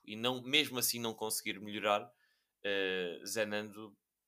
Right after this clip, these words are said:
pensou, ok, eh, vou jogar para não perder, e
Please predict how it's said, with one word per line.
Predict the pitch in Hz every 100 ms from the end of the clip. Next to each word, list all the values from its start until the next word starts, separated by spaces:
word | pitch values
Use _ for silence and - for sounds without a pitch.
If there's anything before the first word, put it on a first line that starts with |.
| _
pensou, | - 107 - 98
ok, | 95 95 90 -
eh, | 95 90 87 92
vou | 104 101
jogar | 104 107
para | 107
não | 107
perder, | 110 104 113 113 - _ _ _ -
e | 113 110